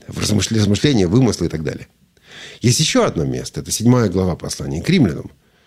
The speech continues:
когда апостол Павел напоминает то, что было сказано еще в законе, что, э, если,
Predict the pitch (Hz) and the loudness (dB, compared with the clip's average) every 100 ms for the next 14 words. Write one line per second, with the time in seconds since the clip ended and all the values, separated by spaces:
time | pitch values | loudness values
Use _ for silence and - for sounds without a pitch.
0 | _ - 110 135 127 - 95 - 143 180 | _ -4 -2 0 -2 -2 -4 -2 0 2
1 | 113 78 67 - - 73 127 180 135 110 | 0 -2 -8 -10 -6 -4 -2 -2 -2 -4
2 | 85 80 80 - 82 - - 123 123 135 | -4 -2 -2 -4 -4 -4 -8 -8 -8 -4
3 | 117 190 240 _ _ _ _ _ _ _ | 0 2 0 _ _ _ _ _ _ _
4 | - - - - 139 135 135 127 - _ | -8 -8 -6 2 4 4 4 2 -4 _
5 | - 107 104 101 104 - - - 117 107 | -6 0 2 2 0 -4 -16 -10 -4 2
6 | 123 - 98 87 82 | 2 2 0 0 -2